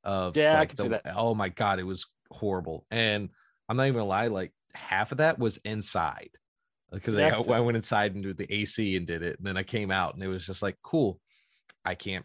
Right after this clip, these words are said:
Speaker 1: breathe. I can't." And, oh, uh, but C F X was totally stoked about it and very appreciative.
Speaker 2: Good.
Speaker 1: Uh, they, and, um, it was such an, a suc-, a successful event for me,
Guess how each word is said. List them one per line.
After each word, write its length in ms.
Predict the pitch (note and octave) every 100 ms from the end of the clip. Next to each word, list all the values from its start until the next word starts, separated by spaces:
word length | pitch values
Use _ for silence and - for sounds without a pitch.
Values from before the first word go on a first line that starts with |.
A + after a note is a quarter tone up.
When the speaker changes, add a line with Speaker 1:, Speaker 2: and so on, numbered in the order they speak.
| -
Speaker 1:
breathe. 420 | G#2 F#2 F2 D#2+
I 140 | D#2+ F2
can't." 320 | - F#2 - -
And, 320 | F#2 F2+ F2 -
oh, 240 | F2+ D2 - _ - - _
uh, 200 | F#2+ F2+ D2+
but 160 | A#2
C 140 | - B2+
F 100 | A#2+
X 220 | A#2+ -
was 160 | A2 -
totally 280 | A#2+ A2
stoked 280 | G#2 G#2 F#2+
about 300 | F#2+ F#2 F#2
it 100 | F2+
and 140 | F#2+ F2+
very 180 | F#2
appreciative. 720 | G2+ - F#2 - F#2 F2+ F#2+ - _ _ _ -
Speaker 2:
Good. 80 | A#3 F2+
Speaker 1:
Uh, 240 | F2 E2+ - A#2 - _ _ _ _
they, 720 | F2 G2+ F#2+ F#2 F2+ - F2+ - -
and, 560 | F#2 F2+ F2+ F2+ F2 F2
um, 520 | F2+ F2 E2 E2 D2+ - _ _ _ _ _ _ _ _
it 100 | A2
was 160 | G#2+ G#2+
such 360 | - D3 C#3+ D3
an, 120 | C3+
a 80 | -
suc-, 400 | B2 - - -
a 80 | G2+
successful 540 | - G#2+ A#2+ A2+ B2+
event 380 | A2+ F#2 G2 - - _ _ -
for 160 | A#2
me, 320 | F#2+ E2 A2